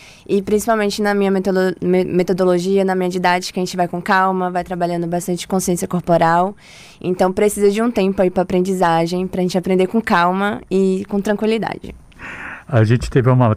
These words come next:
Speaker 2: uma matéria aqui, Jéssica, é, dias atrás, s-, depois que, é, com a pandemia m-, mais controlada, né? É, e felizmente a gente tendo a confirmação do São João, o Ademário Coelho falou de uma matéria aqui nossa,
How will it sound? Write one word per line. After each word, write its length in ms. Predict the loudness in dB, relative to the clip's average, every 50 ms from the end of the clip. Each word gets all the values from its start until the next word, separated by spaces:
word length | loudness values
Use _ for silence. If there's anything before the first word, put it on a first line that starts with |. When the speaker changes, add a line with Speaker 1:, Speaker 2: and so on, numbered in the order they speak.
| 0 2
Speaker 2:
uma 140 | 2 2 4
matéria 340 | 2 2 2 2 0 0
aqui, 200 | 0 0 0 0
Jéssica, 480 | 2 2 0 0 0 -4 -4 -4 -4 -4 -4 -6 -2
é, 200 | 0 0 0 0
dias 260 | 0 2 2 2 2
atrás, 680 | 0 0 0 0 0 2 2 2 0 -2 -6 -12 -18 -20 -20 -20 _ _ -20 -20 -20 -20 -20 -20 _ _
s-, 200 | -20 -20 -20 -10
depois 340 | -2 -2 -2 2 2 0 0
que, 320 | 2 0 0 2 2 0 -2 -10 -16 _ 0
é, 300 | 0 2 2 0 -2 -4 -2
com 100 | -2 -2
a 40 | 0
pandemia 580 | 0 0 0 0 0 0 0 0 0 -2 -2 -6 -12 -20 _ -20 -20 -20 -20 -16 -14 -14 -8 -4
m-, 120 | -4 -4 -4 -4 -4 -4 -2 2
mais 240 | 2 2 2 2 0
controlada, 640 | 0 -2 0 0 0 0 0 2 2 0 0 0 0
né? 220 | 0 0 0 -2 -2 -6 -14 -20 -20 -20 -20 -20 -20 -20 -20 _ -4 -2
É, 380 | 0 2 2 2 0 0 -2 -2
e 120 | -4 -4
felizmente 640 | -4 -6 0 0 2 2 2 2 2 0 0 2 2
a 40 | 0
gente 260 | 0 0 0 0 -2
tendo 380 | 0 0 0 0 0 0 -2 0
a 400 | 0 0 2 2 0 0 -2 -4 -8 -16 _ _ -4
confirmação 580 | -2 -2 2 2 2 2 2 2 2 0 0
do 100 | 0 0 0
São 180 | 2 2 2
João, 340 | 4 4 4 4 4 4 2 2 -2 -6 -14 -20 -20 _ _ _ _ _ _ _ -20 _ -20 -14 -2
o 100 | 0 2
Ademário 420 | 2 4 2 2 2 4 2 2 2
Coelho 320 | 2 4 4 4 4 2 0
falou 300 | 0 0 0 2 2 2
de 60 | 2
uma 100 | 2 2
matéria 340 | 2 0 0 0 -2 -2 -2
aqui 160 | -4 -4 -4
nossa, 440 | -2 0 0 0 0 -2 -4 -6